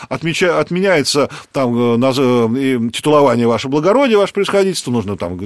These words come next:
г-, «Господин капитан». Ну, вот, э, то есть вот,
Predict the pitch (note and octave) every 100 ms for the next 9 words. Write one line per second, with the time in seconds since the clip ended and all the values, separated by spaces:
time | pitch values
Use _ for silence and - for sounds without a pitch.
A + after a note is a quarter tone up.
0 | G#2+ F#2 F#2+ G#2 - A2 A2 C#3 A3 C#4+
1 | C4 - - - - C#3+ - - A3 G3
2 | E3 C#3 F#3+ - - F4 - D4